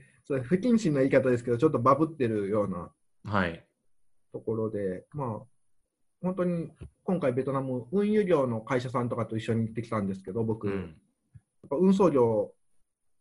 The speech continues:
Speaker 1: 物が止まっちゃって、本当に
Speaker 2: はい。
Speaker 1: 結構やばいなって、こっからやばいっていう話だったんで、
Speaker 2: うん。
Speaker 1: そう、そこで、その経営者さんたちに緊急融資でこういうのが出るっていうのを聞いてやった感じですね。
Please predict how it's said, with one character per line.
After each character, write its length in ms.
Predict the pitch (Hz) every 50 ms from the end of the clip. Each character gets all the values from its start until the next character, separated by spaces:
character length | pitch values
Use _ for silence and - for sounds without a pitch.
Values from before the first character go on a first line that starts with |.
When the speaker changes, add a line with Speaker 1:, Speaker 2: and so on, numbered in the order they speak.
| _ _
Speaker 1:
物 240 | - 147 156 170 175
が 100 | 185 185
止 100 | 185 160
ま 120 | 160 160
っ 80 | 156 -
ち 60 | -
ゃ 60 | 160
っ 100 | 160 -
て、 320 | - 165 165 175 180 - _ _ _ _ _ _ _
本 120 | - 185 190
当 60 | 190
に 60 | 185
Speaker 2:
は 120 | 180 104 87
い。 180 | 85 - - _
Speaker 1:
結 160 | - 208 196
構 80 | - 139
や 140 | 139 135 135
ば 140 | 170 170
い 100 | 160 131
な 140 | 113 104 104
っ 20 | 104
て、 80 | -
こ 120 | - 156 147
っ 40 |
か 100 | 151 196
ら 60 | 180 160
や 140 | 143 143
ば 120 | 156 190 185
い 40 | -
っ 20 |
て 180 | - - _ 120
い 20 |
う 40 | 107
話 260 | 110 110 107 107 -
だ 80 | 117 107
っ 100 | 107 _
た 80 | - 92
ん 100 | 95 95
で、 340 | 98 98 101 101 101 95 95
Speaker 2:
う 80 | 98 104
ん。 360 | 98 92 87 82 80 80 - _ _ _ _ _ _ _ _ _ _ _ -
Speaker 1:
そ 160 | _ 151 147
う、 40 | 143
そ 140 | - 170
こ 200 | 165 180 185 190
で、 360 | 202 214 214 214 220 214 190 185
そ 120 | - 165
の 120 | 156 151 151 - - _ _ _ _ _ _ _ _ _ _ _ - -
経 100 | - 165
営 40 | 151
者 100 | 151 131
さ 120 | 135 135
ん 60 | 131
た 100 | 123 120
ち 140 | 117 - 123
に 360 | 165 202 202 190 160 120 - - _ _ _ _ -
緊 200 | 190 170 160 160
急 140 | 160 160
融 180 | 151 156 160 147
資 80 | 151 131
で 60 | 131
こ 140 | 113 - 143
う 20 |
い 20 | 139
う 40 | 135
の 80 | 120
が 100 | 113 110
出 140 | 110 123 123
る 160 | 123 117 107 -
っ 40 |
て 60 | - 117
い 40 |
う 40 | 107
の 100 | 113 107
を 80 | 107 101
聞 180 | _ - 123
い 60 | 120 120
て 380 | 120 - 190 196 202 190 - -
や 100 | 127 117
っ 80 | 113 -
た 100 | - 110
感 200 | - 104 101 101
じ 80 | 101 101
で 100 | 92 92
す 140 | - - 87
ね。 280 | 90 92 90 90 98